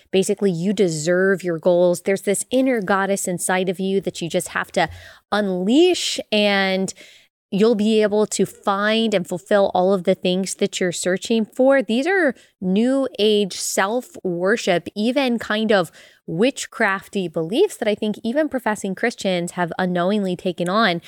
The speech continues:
Pew Research did this interesting study to examine what Christians and those who have no religion believe concerning the New Age beliefs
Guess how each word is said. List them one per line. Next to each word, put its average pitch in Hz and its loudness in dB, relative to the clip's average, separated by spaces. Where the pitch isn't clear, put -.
Pew 277 4
Research 226 2
did 202 0
this 214 2
interesting 240 0
study 160 -2
to 220 2
examine 208 2
what 269 2
Christians 202 0
and 180 2
those 175 2
who 180 2
have 160 0
no 247 2
religion 165 2
believe 180 0
concerning 180 0
the 170 2
New 214 2
Age 208 2
beliefs 185 -2